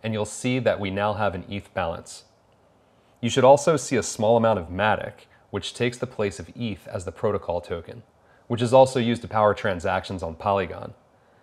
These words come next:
The good news here is that transaction fees are so low that a little Matic goes a long way. If for some reason you don't see any Matic in your newly created Polygon wallet, you can head over to matic dot supply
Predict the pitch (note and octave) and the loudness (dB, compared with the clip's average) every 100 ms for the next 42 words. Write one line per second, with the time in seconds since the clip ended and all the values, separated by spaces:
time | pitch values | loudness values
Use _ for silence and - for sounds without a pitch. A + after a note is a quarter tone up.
0 | _ _ _ _ A#2+ B2+ D3+ D3+ C3 D3 | _ _ _ _ 0 2 4 2 2 2
1 | A2+ G2 G2 A2 G2 G2+ G#2 A2 F#2+ G#2 | 4 4 2 0 0 0 0 -2 -6 -6
2 | F2 - B2 A2+ G2+ F#2 E2 - - _ | -6 0 2 2 2 0 -2 -10 -20 _
3 | G#2 G2+ A#2 C#3 A2 A2+ A2+ - - G2+ | -2 2 4 4 4 4 2 -2 -2 -2
4 | F2+ E2+ F#2+ F#2+ F2+ F2 - _ _ _ | 0 0 2 2 -2 -4 -10 _ _ _
5 | _ _ _ _ _ _ _ C3+ D#3 - | _ _ _ _ _ _ _ -2 0 4
6 | F3+ E3+ D3+ A2+ A2 A2+ G#2+ A#2 G#2 F#2+ | 4 4 2 2 2 2 2 -2 -2 0
7 | G2 G#2+ G2 F#2+ F2+ F#2 G2 G2 - G2+ | 0 0 0 -4 -6 -6 -4 -6 -4 -4
8 | F#2 E2+ - G2 F#2 F2 F2 G2+ F2+ E2 | -4 -4 0 0 0 -4 0 2 2 0
9 | - _ _ _ A2+ B2 A2+ C3+ C3 G2 | -8 _ _ _ -2 2 6 6 6 0
10 | F2 G2 A2+ B2 - F#2 G2+ G#2 - - | -2 0 2 0 -2 0 2 2 -2 -12
11 | - G#2 F#2+ D#2+ D#2+ | -2 2 2 2 -2